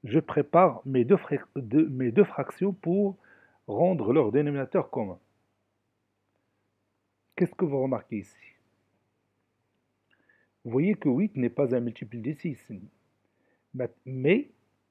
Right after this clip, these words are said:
on a un multiple commun de huit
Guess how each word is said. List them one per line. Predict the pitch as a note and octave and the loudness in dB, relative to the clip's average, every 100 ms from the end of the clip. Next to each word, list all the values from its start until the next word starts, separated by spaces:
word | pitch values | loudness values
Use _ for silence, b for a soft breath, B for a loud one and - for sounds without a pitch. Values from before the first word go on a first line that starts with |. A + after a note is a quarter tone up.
| _ _ _ _ _ _ _ _ _ _ | _ _ _ _ _ _ _ _ _ _
on | B2+ C#3+ | -8 -4
a | G3+ | -4
un | - | -2
multiple | D#3 F#3+ - D3+ D3+ | -2 -2 -4 -6 -6
commun | - D3+ D3 A#3+ C#4+ _ _ _ _ _ _ _ _ _ _ _ _ _ _ _ _ | -2 -2 0 -4 -6 _ _ _ _ _ _ _ _ _ _ _ _ _ _ _ _
de | A2+ C3+ | -4 -2
huit | C#3+ A3+ - | 0 -2 -4